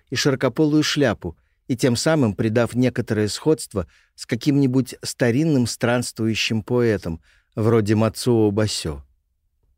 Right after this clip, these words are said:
Под рисунком Кё приписал «непреклонность».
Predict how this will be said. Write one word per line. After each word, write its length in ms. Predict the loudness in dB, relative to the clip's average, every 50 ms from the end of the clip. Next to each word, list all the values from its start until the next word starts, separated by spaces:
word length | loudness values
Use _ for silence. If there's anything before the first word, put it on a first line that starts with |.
| _ _ _ _ _ _ _ _ _
Под 140 | -2 2 4
рисунком 580 | 4 4 2 4 2 2 2 2 0 0 -2 -2
Кё 220 | 0 0 -2 0
приписал 680 | 0 -2 -4 -4 -4 -6 -4 -4 -4 -2 -4 -4 -6 _ _ _ _ _ _ _ _ _ _ _ -4 -2
«непреклонность». 1080 | -2 0 0 0 -2 -2 -2 -2 0 0 -2 -2 -6 -10 -12 -14 -18 -20 _ _ _